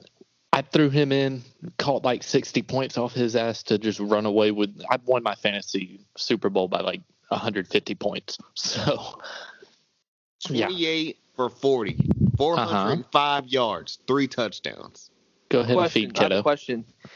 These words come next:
Speaker 3: Now read his stats without Justin Jefferson.
Speaker 2: Justin had nine catches, a hundred thirty-three yards.
Speaker 3: Okay,
Speaker 2: So you
Speaker 3: all
Speaker 2: do
Speaker 3: right.
Speaker 2: the
Speaker 3: I was
Speaker 2: math.
Speaker 3: just making sure.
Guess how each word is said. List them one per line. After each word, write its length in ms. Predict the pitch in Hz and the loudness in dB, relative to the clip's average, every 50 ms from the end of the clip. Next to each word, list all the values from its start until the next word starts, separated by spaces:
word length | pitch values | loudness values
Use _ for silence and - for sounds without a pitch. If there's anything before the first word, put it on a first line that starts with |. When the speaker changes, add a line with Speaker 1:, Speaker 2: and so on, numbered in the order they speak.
| - - - - | -20 -14 -6 -2
Speaker 3:
Now 200 | 143 147 156 170 | 0 0 0 0
read 180 | 175 196 185 | -2 -2 -2
his 160 | 165 175 160 - | -2 -2 -2 0
stats 300 | - 170 160 151 - - - | 0 0 0 0 -2 -6 -4
without 420 | 123 135 123 110 117 120 143 - | -2 -2 0 0 0 0 0 0
Justin 300 | - 131 120 - - 117 113 | -2 -4 -4 -4 -6 -8 -6
Jefferson. 440 | 110 107 - - 107 - - 78 - _ _ _ _ _ _ _ _ _ _ _ _ _ _ _ _ _ _ - - - _ _ _ _ _ 156 _ _ _ - - - - - - - - - - - - - - _ _ - - _ _ _ _ _ _ _ _ _ _ - | -6 -6 -6 -6 -8 -10 -12 -14 -14 _ _ _ _ _ _ _ _ _ _ _ _ _ _ _ _ _ _ -20 -20 -20 _ _ _ _ _ _ _ _ _ -6 -4 -4 -4 -4 -6 -6 -4 -4 -4 -6 -8 -14 -20 _ _ -20 -20 _ _ _ _ _ _ _ _ _ _ -4
Speaker 2:
Justin 320 | - 123 139 135 - 147 | -2 -2 0 0 0 2
had 160 | 143 143 131 | 2 2 2
nine 280 | 120 123 127 131 131 131 | 2 2 2 0 0 0
catches, 380 | 127 - 131 127 117 123 117 107 | 2 2 2 2 2 2 0 0
a 40 | |
hundred 300 | 104 120 120 110 110 98 | 0 0 0 -2 -2 0
thirty-three 500 | - 117 110 110 113 98 - 101 101 107 | 0 2 2 2 0 -2 0 0 2 2
yards. 320 | 107 101 95 98 139 147 - | 2 2 2 2 2 2 2
Speaker 3:
Okay, 160 | - 143 123 | 2 0 0
Speaker 2:
So 220 | 107 95 95 90 | 0 0 0 0
you 60 | 85 135 | 2 2
Speaker 3:
all 100 | 147 139 | 2 2
Speaker 2:
do 60 | 127 | 2
Speaker 3:
right. 120 | 120 104 95 | 0 0 0
Speaker 2:
the 80 | 92 | 2
Speaker 3:
I 40 | - | 2
was 60 | 139 165 | 2 2
Speaker 2:
math. 40 | 185 | 0
Speaker 3:
just 100 | 190 185 | 0 2
making 220 | 208 196 170 156 139 | 2 2 2 0 0
sure. 320 | - - 147 127 101 101 | 2 2 2 2 0 -4